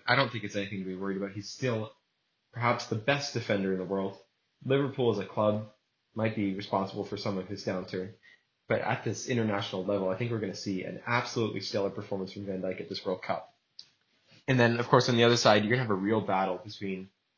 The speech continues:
uh, United's, uh, Ciro Malacia and City's Nathan Ake. And Malacia, of course, falling out, out of favor a little bit at,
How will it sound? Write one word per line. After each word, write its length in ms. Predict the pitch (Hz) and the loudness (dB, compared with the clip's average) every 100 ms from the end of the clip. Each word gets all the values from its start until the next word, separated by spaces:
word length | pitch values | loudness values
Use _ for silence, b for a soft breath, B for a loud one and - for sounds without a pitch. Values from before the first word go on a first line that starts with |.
| _ - | _ -12
uh, 120 | 90 | -8
United's, 760 | 92 104 107 110 110 - - - _ _ _ _ _ | -4 -2 0 2 2 0 -8 -12 _ _ _ _ _
uh, 80 | - - | -12 -12
Ciro 260 | - 113 101 | -2 2 2
Malacia 500 | 95 104 113 104 95 | 2 2 0 0 -4
and 160 | 98 98 | -4 -2
City's 480 | 123 110 98 - - | 0 2 0 -4 -4
Nathan 260 | 110 101 98 | -4 -2 -4
Ake. 380 | 104 101 85 - _ _ _ _ _ _ _ - | -4 -6 -8 -12 _ _ _ _ _ _ _ -6
And 360 | 107 101 98 95 _ _ _ _ | -4 -4 -6 -10 _ _ _ _
Malacia, 480 | 131 127 120 - 117 | -2 2 2 2 -2
of 60 | 110 | 0
course, 260 | 117 107 | 0 -2
falling 380 | - 127 117 110 | -2 2 4 4
out, 180 | 104 104 127 - | 2 -2 -6 -6
out 100 | 117 | -2
of 80 | 101 | -2
favor 280 | - 101 104 | 0 0 2
a 60 | 101 | 2
little 180 | 101 | 2
bit 160 | 101 98 | 0 -2
at, 180 | 95 | -2